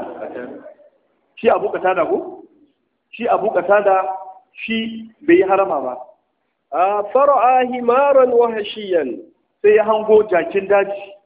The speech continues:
Speaker 2: فاستوى على فرسه.
Speaker 1: Ya ga jakin daji, sai ya daidaita akan dokinsa.
Speaker 2: فسأل أصحابه أن يناولوه سوطا.
Speaker 1: Sai ya tambayi mutanensa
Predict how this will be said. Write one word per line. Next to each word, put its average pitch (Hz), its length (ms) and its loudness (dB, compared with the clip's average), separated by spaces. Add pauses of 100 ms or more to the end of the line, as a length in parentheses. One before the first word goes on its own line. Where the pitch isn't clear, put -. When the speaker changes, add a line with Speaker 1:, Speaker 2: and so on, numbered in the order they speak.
(240)
Speaker 2:
فاستوى 247 540 2
على 220 520 2
فرسه. 202 480 -2 (580)
Speaker 1:
Ya 381 140 2
ga 466 80 0
jakin 202 360 -2
daji, 214 320 -2 (360)
sai 208 120 0
ya 226 100 2
daidaita 190 580 0
akan 175 280 -2
dokinsa. 170 480 0 (320)
Speaker 2:
فسأل 226 500 -2
أصحابه 277 1080 0
أن 269 40 -4
يناولوه 240 1000 -4
سوطا. 214 520 0 (460)
Speaker 1:
Sai 220 120 2
ya 240 100 4
tambayi 185 600 0
mutanensa 185 760 0